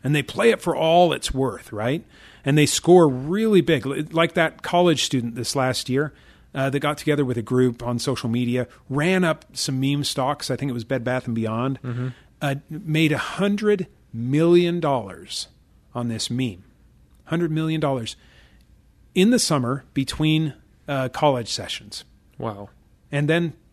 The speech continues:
Speaker 1: stopped trading and went back to college, right?
Speaker 2: <laughs>
Speaker 1: He's got a hundred million dollars sitting there, uh,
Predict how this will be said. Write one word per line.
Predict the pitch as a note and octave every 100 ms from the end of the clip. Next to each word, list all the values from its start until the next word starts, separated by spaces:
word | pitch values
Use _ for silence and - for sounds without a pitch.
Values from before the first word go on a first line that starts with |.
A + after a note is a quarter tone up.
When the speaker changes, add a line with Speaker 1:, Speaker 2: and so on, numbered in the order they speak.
| _
Speaker 1:
stopped | - - G3 -
trading | D#3 C#3+ C#3
and |
went | C#3 C#3
back | C3 -
to |
college, | A#2 B2 F#2+ F#2
right? | G2+ B2 - - -
Speaker 2:
<laughs> | G#3 -
Speaker 1:
He's | F3
got | E3+ E3 -
a |
hundred | E3+ G#3 A3+
million | A#3 A#3+
dollars | G#3+ A3 B3 A#2+ C3+ - - _ _ _
sitting | - D#3+ C#3 B2+
there, | A#2+ C#3 - - _ _ - - _ _ D3+
uh, | D3 C#3 C#3